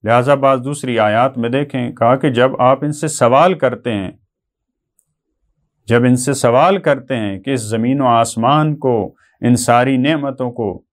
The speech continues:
تمہیں کس نے خلق کیا ہے، تو یہ جواب دیتے ہیں، لَيَقُولُنَّ اللَّهُ، ان کا بھی یہی جواب ہوتا ہے، علم تھا ان کو بھی،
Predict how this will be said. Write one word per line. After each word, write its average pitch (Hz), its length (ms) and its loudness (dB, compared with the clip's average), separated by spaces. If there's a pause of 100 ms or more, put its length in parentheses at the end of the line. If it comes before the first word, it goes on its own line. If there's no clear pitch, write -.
(400)
تمہیں 147 460 0
کس 220 260 -4
نے 202 140 -2
خلق 147 360 -2
کیا 120 280 -2
ہے، 90 120 -6 (380)
تو 110 80 -4
یہ 117 140 2
جواب 110 440 2
دیتے 113 260 -2
ہیں، 139 120 -2
لَيَقُولُنَّ 104 1040 0
اللَّهُ، 104 680 2 (1080)
ان 202 180 2
کا 233 100 2
بھی 214 160 0
یہی 202 160 2
جواب 120 400 2
ہوتا 101 320 -4
ہے، 101 60 0 (160)
علم 196 400 2
تھا 175 340 0
ان 156 260 4
کو 151 160 -2
بھی، 113 340 -2